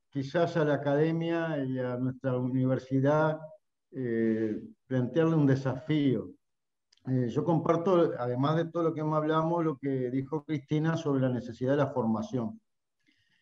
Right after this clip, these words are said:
Yo no sé si no sería importante que los tres decanos, las, las, las facultades que coinciden en esta, pudiéramos intentar,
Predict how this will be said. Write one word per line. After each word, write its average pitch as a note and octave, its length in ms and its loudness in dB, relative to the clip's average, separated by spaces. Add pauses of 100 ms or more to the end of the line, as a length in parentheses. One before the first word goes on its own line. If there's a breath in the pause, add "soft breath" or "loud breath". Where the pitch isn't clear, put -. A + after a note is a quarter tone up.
(360)
Yo D#3+ 80 -2
no F3+ 120 0
sé F#3 160 0
si F3 140 -2
no D#3+ 140 4
sería D3 260 4
importante C3+ 800 0 (260)
que G2+ 360 -2 (580)
los G2+ 200 -10
tres B2+ 180 0
decanos, C3 480 4
las, G#2 200 -2
las, G#2 200 -6 (100)
las G#2 200 -10
facultades A2 520 0
que A#2+ 140 -6
coinciden A#2+ 560 0
en A#2+ 120 -2
esta, C#3+ 400 -4 (960)
pudiéramos F3 540 2
intentar, D3+ 760 2